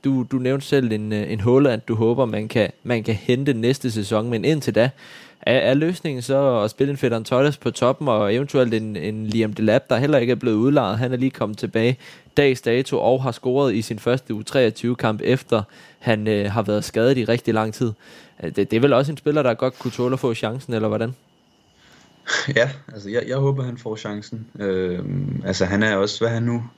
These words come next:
Speaker 2: Atten, nitten år. Altså, han... Øh, han, ham, han synes jeg, han skal have chancen. Øhm, kunne godt være sådan en, en kanin, man kunne hive op af hatten, og, og han kunne kunne, kunne løse måske i hvert fald en, en del af det problem. Øhm,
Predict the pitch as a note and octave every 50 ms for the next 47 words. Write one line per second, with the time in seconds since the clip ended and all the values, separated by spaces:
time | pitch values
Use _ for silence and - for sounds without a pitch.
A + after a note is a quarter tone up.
0 | - - A2 A2+ B2+ A#2+ A#2+ B2+ B2+ - C3+ B2 C3 C3 - - A2 G#2 - -
1 | G#2 G2 G#2 G#2 G#2 G#2 G#2 G2 F#2 F2+ F2 F2 F2 - - _ - - - -
2 | - - - - - _ _ _ - A2+ A2+ G2+ A2+ A2+ B2+ B2+ A#2+ A#2 A2+ C3
3 | C3 C3+ B2 A2+ G#2+ G#2 - A2 A2 A2+ A2 - G#2+ G#2 A2 A2 - - B2+ A#2+
4 | A2+ G2+ F#2+ F2+ F2 F2+ F2 F2+ F2+ F2 F2 F2 F2 F2+ - - - - - -
5 | G#2+ - A2+ A2+ A#2 A2+ G#2+ G#2+ A2+ A#2+ B2 C3 C3 - A#2+ A2+ G#2+ - G2+ G#2
6 | - - G#2+ G#2+ A#2 A#2 A2 G#2+ A2 G#2 - G#2 G#2 G#2 G#2 G#2 G#2 G#2+ G#2 G#2
7 | G2+ G2+ G2+ A2+ A2 G#2+ F#2+ F#2 F2+ F#2 - - F#2 G2+ G2+ G2+ - - A2 G2+
8 | - - - _ _ _ - _ _ _ - - - - A2+ G#2 F2 - A2 G#2+
9 | G2+ G2+ G#2 A2+ A2+ A2+ G#2 - - G#2 G2+ G2+ G2+ G#2+ G2+ G2+ F#2 F#2 - -
10 | A2+ G#2+ G2 - C3+ B2+ A#2 A2 G2+ G2+ G2 G#2 G2 - G2 G2 - - - -
11 | - - - - F2+ F2+ D#2+ - - - - -